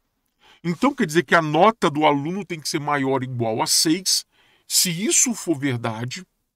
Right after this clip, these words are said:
e frequência do aluno é maior ou igual a setenta e cinco, verdade também, então o aluno tá aprovado. Se alguma dessas duas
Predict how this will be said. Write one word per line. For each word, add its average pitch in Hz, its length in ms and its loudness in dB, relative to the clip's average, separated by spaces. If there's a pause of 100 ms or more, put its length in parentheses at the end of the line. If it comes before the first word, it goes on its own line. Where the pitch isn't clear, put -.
(720)
e 202 840 10 (2250)
frequência 226 560 4
do 226 140 4
aluno 170 380 4
é - 60 -6
maior 160 460 2
ou - 100 -18
igual 143 320 -2
a 135 40 -8
setenta 131 460 -6
e 120 60 -8
cinco, 135 640 -4 (720)
verdade 135 560 2
também, 160 480 -2 (320)
então 165 480 -8
o - 60 -6
aluno 139 320 -4
tá 170 100 -12
aprovado. 233 580 -10 (1500)
Se - 180 2
alguma 240 420 4
dessas 190 400 2
duas 151 680 -4